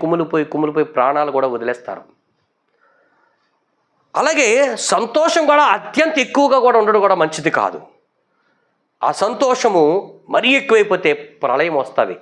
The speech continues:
అంటే వినాశనం. ప్రళయం వచ్చిందంటే కొంత జీవులు నాశనం అయిపోతాయి. మీకు గుర్తుంటుందని మీకు చాలా మరి స్పష్టంగా మీకు తెలియజేస్తున్నాను. ప్రళయము అంటే ఎక్కువ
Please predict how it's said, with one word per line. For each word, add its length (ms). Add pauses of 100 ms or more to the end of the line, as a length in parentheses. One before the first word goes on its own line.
(1120)
అంటే 220
వినాశనం. 500 (880)
ప్రళయం 280
వచ్చిందంటే 360 (100)
కొంత 180 (140)
జీవులు 340
నాశనం 320
అయిపోతాయి. 340 (1120)
మీకు 200
గుర్తుంటుందని 680
మీకు 240
చాలా 240 (640)
మరి 180
స్పష్టంగా 640
మీకు 180
తెలియజేస్తున్నాను. 500 (240)
ప్రళయము 500
అంటే 200 (1120)
ఎక్కువ 320